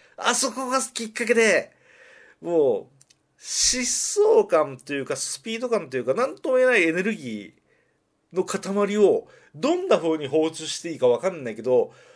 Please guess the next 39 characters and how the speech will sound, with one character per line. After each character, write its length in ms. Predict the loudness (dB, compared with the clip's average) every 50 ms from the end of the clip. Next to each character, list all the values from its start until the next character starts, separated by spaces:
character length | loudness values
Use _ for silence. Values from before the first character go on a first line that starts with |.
| _ _ _ -16
も 260 | -2 4 6 6 6
う 20 |
放 260 | 6 4 2 0 0 0
出 180 | -2 -4 -8 -10
す 200 | -10 -8 -6 -4
る 200 | -2 2 2 2
エ 40 |
ネ 120 | 2 2 -2
ル 100 | -4 -4
ギ 140 | -8 -8 -8
ー 40 |
で 120 | -8 -8 -8
満 120 | -8 -8
た 120 | -8 -6 -6
さ 120 | -4 -6
れ 60 | -6
て 140 | -6 -6 -8
ま 100 | -8 -8
す 140 | -10 -6 -2
わ、 180 | -2 0 0
猛 200 | -2 -2 -2 -2 -2
烈 180 | -4 -4 -6
な 80 | -8 -6
パ 140 | -4 -2 0
ワ 100 | 0 0
ー 20 |
で 100 | 0 -2
満 100 | -8 -12
た 100 | -12 -8
さ 140 | -6 -4 -4
れ 60 | -4
て 100 | -6 -6
ま 100 | -6 -6
す 100 | -2 0
わ 100 | 0 0
っ 100 | -2 -4
て 160 | _ -12 -8
い 180 | -4 -2 -2 -2
う 60 | -4